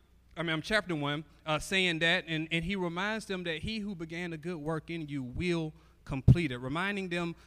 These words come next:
of the beauty of salvation and saying that God is not only a God who saves, but a God who will keep as well, right? So we go on to, to chapter two,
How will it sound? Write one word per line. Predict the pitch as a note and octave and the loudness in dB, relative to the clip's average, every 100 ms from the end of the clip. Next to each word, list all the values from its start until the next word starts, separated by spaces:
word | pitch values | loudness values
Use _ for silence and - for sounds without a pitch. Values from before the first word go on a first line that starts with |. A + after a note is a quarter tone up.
| - | -4
of | D3+ C#3+ C3+ D3+ | 0 2 0 -2
the | C#3+ | -2
beauty | B2+ F#3+ F#3 D#3+ | 0 -2 0 -2
of | B2+ | -4
salvation | - D#3+ C#3+ D3 D3+ - C#3+ | -4 -2 0 0 0 0 -4
and | C3 | -4
saying | - E3+ D#3+ | -4 -4 -2
that | C#3+ | -4
God | F3 G3+ F3+ | -2 -2 -2
is | F3 | -2
not | E3 | -2
only | F3+ F3 | 0 0
a | C#3+ | -2
God | C3 D#3 C#3 C3 | -2 0 0 -2
who | D#3 | -6
saves, | C3+ - G3+ G#3 F#3 D3 B2+ | -6 -6 -2 2 4 2 -2
but | C3 C#3+ | -4 -4
a | |
God | C3 D#3+ D#3+ C#3+ | 0 2 2 2
who | D#3+ | 0
will | D3+ C3 - | 0 -2 -6
keep | - G3 C3+ - - - - - | -2 -2 -2 -12 -20 -20 -18 -8
as | C3 | -4
well, | C3+ D3+ C3 A2 A2 | 2 4 4 0 -4
right? | E3 F#3+ F#3 - - - | 0 0 0 -8 -20 -4
So | D#3 | -2
we | |
go | D#3 F3+ | 2 4
on | F3+ F3 | 4 4
to, | D3+ | 2
to | D3+ D#3 | 0 0
chapter | - E3+ - | 4 4 2
two, | - G#3+ G3+ | -2 0 0